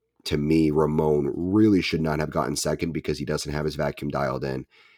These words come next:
And at the same time, he just does not have the look. He doesn't have the classic look. Uh, so I think, personally,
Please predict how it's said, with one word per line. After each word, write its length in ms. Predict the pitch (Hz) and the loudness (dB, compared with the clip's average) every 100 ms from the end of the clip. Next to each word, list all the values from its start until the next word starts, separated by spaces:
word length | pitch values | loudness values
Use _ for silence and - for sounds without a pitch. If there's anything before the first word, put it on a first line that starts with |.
| _ | _
And 100 | 80 | -4
at 80 | 78 | -2
the 80 | 78 | 0
same 240 | 85 78 | 0 0
time, 500 | - 78 82 85 85 - _ _ | 0 -2 0 0 -2 -8 _ _
he 140 | - 85 | -2 0
just 180 | 90 | 0
does 180 | 90 78 | 0 0
not 160 | 85 78 | 0 0
have 180 | 87 85 | 0 0
the 60 | |
look. 260 | 87 90 - | 4 2 2
He 100 | - | -4
doesn't 340 | 73 80 80 80 | 0 0 2 0
have 200 | 80 78 | 0 0
the 80 | |
classic 420 | 82 76 71 - 87 | -2 -2 -2 -4 -4
look. 280 | 80 - - _ _ _ _ - | -4 -4 -14 _ _ _ _ -4
Uh, 260 | 82 76 69 | 0 2 0
so 440 | - 85 76 73 - _ | 0 2 2 2 -4 _
I 220 | 80 87 101 | 4 4 4
think, 500 | - 78 76 - - _ _ _ _ _ | 2 2 0 -4 -20 _ _ _ _ _
personally, 920 | - - 104 95 - 80 69 65 67 | -4 4 4 4 2 0 2 0 -2